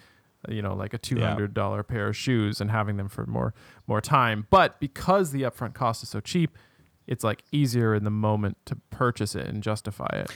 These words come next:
Speaker 2: Which is
Speaker 1: Um,
Speaker 2: also just a symptom of, of what we've talked about initially with just the funds that we have available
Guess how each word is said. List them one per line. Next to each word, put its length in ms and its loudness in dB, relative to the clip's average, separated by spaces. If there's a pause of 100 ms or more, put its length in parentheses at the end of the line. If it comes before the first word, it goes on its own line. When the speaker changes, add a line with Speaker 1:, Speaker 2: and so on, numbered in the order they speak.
(140)
Speaker 2:
Which 220 4
is 240 6
Speaker 1:
Um, 80 0
Speaker 2:
also 380 8
just 240 0
a 40 0
symptom 560 2
of, 640 2
of 160 -4
what 120 4
we've 220 2
talked 280 4
about 220 4
initially 720 0
with 480 0 (560)
just 200 4
the 80 2
funds 540 2
that 140 0
we 120 4
have 140 2
available 600 2